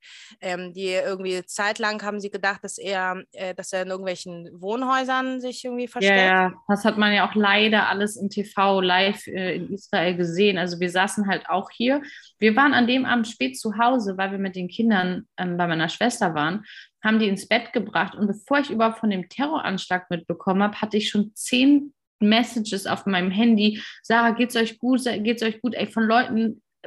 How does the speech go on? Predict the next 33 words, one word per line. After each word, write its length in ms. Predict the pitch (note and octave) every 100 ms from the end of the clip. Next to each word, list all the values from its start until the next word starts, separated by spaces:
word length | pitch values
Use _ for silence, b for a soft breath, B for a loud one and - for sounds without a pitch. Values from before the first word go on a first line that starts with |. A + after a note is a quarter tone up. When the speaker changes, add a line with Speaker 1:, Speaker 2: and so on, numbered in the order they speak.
| G#3
Speaker 2:
von 220 | A3+ A3+
so 120 | B3+
vielen. 180 | C4+ A#3+
Ich 80 | F#3+
sag, 180 | F3+ F3+
„Was 160 | E3+
ist 160 | - -
denn 240 | F3 D#3+
los?“ 600 | D#3 D#3+ A3+ E4+ G4 F#4+ B B B B -
Hab 160 | A3
dann 120 | A3+ A#3
die 80 |
Nachrichten 460 | A#3 B3+ C#4+ C4+ A3
gecheckt 380 | G#3 - A3 G#3+
und 160 | A3 A3
dann 160 | A#3
hab 160 | A3+ -
ich 240 | C#4+ D#4+ D#4+
mir 120 | G#3
natürlich 340 | F3+ - G3
sofort 360 | - - G3 G3
Sorgen 260 | F#3+ G3 G3+
gemacht, 120 | A#3
hab 160 | A#3 -
erstmal 380 | - G3+ G3 F3
sofort 400 | F3 - D3+ D#3+
Jenny 260 | G3 B3
geschrieben, 640 | A#3 A3+ - G#3+ A#3 A#3+ A#3
weil 220 | F3+ F3
ich 100 | F#3+
ja 200 | F3+ E3
Speaker 1:
Mhm. 40 |
Speaker 2:
auch 140 | -